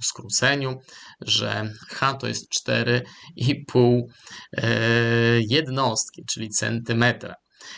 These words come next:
Mamy już wysokość, przejdźmy do odpowiedzi. Wysokość tego prostopadłościanu wynosi cztery i pół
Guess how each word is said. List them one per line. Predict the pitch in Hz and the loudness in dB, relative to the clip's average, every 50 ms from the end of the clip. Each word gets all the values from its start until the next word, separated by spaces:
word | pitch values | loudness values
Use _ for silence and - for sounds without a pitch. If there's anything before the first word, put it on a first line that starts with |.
| - - - - - _ _ _ _ _ _ _ _ _ _ _ _ _ _ _ | -18 -20 -20 -20 -20 _ _ _ _ _ _ _ _ _ _ _ _ _ _ _
Mamy | - 214 214 208 202 | 0 2 2 4 4
już | 190 185 175 | 4 4 4
wysokość, | 175 175 - - 180 165 165 - 160 151 147 - - 175 180 - | 4 2 4 4 2 2 2 0 -2 -2 0 -2 -4 -6 -6 -4
przejdźmy | - - 151 139 127 - - 123 117 113 107 107 | -2 0 0 0 0 0 -2 -4 -4 -4 -6 -8
do | 113 110 123 120 117 113 113 - _ - - - | -6 -2 0 0 0 0 -4 -10 _ -20 -18 -18
odpowiedzi. | - - - 110 107 110 143 151 156 143 139 139 143 139 139 139 - - - _ _ _ _ | -18 -12 -10 -10 -4 0 2 2 2 0 -2 -6 -8 -8 -8 -12 -14 -18 -20 _ _ _ _
Wysokość | 123 117 131 139 - - 202 185 185 175 143 - | -10 -4 0 2 4 4 2 2 2 0 -2 0
tego | - 127 113 123 117 | 0 0 0 0 -2
prostopadłościanu | 104 123 127 120 - 120 - - 113 113 113 113 - - 151 165 165 151 123 | 0 0 0 0 0 -2 -2 -2 -2 -4 -2 -2 -2 0 0 0 -2 -4 -6
wynosi | 113 107 101 107 113 113 - - - 110 107 - - - - _ | -6 -8 -6 -6 -6 -6 -6 -6 -6 -8 -10 -12 -16 -20 -14 _
cztery | - - - - 160 165 160 156 160 | -4 -4 0 0 2 2 4 4 2
i | 160 - 123 120 | 2 0 -2 -6
pół | - - - 113 113 120 120 | -6 -4 0 2 2 2 2